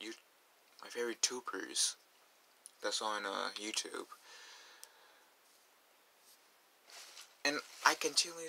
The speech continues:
observe what makes them successful, and I do my best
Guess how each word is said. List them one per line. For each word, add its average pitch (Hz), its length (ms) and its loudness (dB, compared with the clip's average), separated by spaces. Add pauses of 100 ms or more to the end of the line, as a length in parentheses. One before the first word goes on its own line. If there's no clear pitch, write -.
(140)
observe 139 680 0
what 120 240 0
makes 120 360 -4
them 117 280 -8 (300)
successful, - 880 0 (840)
and 113 300 -4 (100)
I 117 160 -2
do 131 140 -2
my 127 140 -8 (160)
best 113 500 2